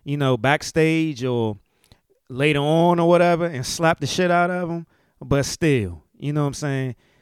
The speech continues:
Can't, I just hate the fact that he's always in this remorseful mode. Like, sometimes you have to stand on your ten toes and just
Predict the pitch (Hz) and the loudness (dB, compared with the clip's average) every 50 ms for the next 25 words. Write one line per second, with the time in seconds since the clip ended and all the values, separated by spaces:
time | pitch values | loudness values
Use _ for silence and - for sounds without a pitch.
0 | _ _ _ _ _ _ _ _ _ _ _ _ _ _ _ _ _ _ _ _ | _ _ _ _ _ _ _ _ _ _ _ _ _ _ _ _ _ _ _ _
1 | _ _ _ _ _ - - - 190 190 190 196 190 151 - _ _ _ _ _ | _ _ _ _ _ -8 -2 0 2 2 2 0 -2 -4 -8 _ _ _ _ _
2 | _ _ _ _ _ _ _ _ _ _ _ _ _ _ _ _ _ _ _ _ | _ _ _ _ _ _ _ _ _ _ _ _ _ _ _ _ _ _ _ _
3 | _ _ 151 160 156 165 170 139 - - - - _ _ _ _ _ _ - - | _ _ -4 -2 -2 -2 -4 -6 -6 -10 -12 -16 _ _ _ _ _ _ -12 -8
4 | 110 156 185 220 226 - 170 151 - - 170 165 160 131 147 151 143 139 139 - | -4 -2 -2 -2 -2 -4 -6 -6 -4 0 0 0 0 0 0 0 0 0 -2 -4
5 | - _ _ _ _ _ - 127 160 180 175 156 123 - - - 151 165 160 165 | -10 _ _ _ _ _ -8 -4 -2 0 0 -2 -4 -4 0 4 6 8 8 8
6 | 160 156 151 143 123 - 156 147 147 147 147 135 - 131 139 131 117 113 120 143 | 8 6 2 0 -2 -4 -6 -6 -6 -6 -6 -6 -4 -4 -2 -2 -4 -4 -2 -2
7 | 175 196 190 - - - - 139 135 123 117 123 127 123 110 104 98 98 95 - | -2 0 -2 -4 -8 -10 -8 -6 -4 -4 -4 -2 -2 -2 -2 -4 -6 -8 -10 -8
8 | 127 123 123 123 - - - 196 202 190 - 196 180 170 160 139 175 170 160 151 | -8 -8 -8 -8 -10 -8 -6 -6 -6 -4 -4 -4 -2 -2 -4 -4 -4 -4 -4 -4
9 | 147 - 143 127 - - - 143 143 151 151 147 143 139 135 135 131 127 123 131 | -4 -6 -10 -12 -12 -10 -8 -6 -4 -4 -4 -4 -6 -6 -6 -6 -6 -2 0 0
10 | 147 151 - - - - 160 165 160 - - 160 143 131 120 117 113 113 113 117 | 0 0 0 -4 -4 -2 -4 -4 -4 -4 -2 0 0 2 2 0 -2 -4 -8 -10
11 | - - _ _ _ _ _ _ _ _ _ _ _ 170 156 151 143 143 139 139 | -14 -20 _ _ _ _ _ _ _ _ _ _ _ 0 2 2 4 4 2 0
12 | 135 123 - _ _ _ _ _ - 143 127 175 175 170 - - - | -2 -4 -8 _ _ _ _ _ -12 0 4 6 6 6 4 2 -4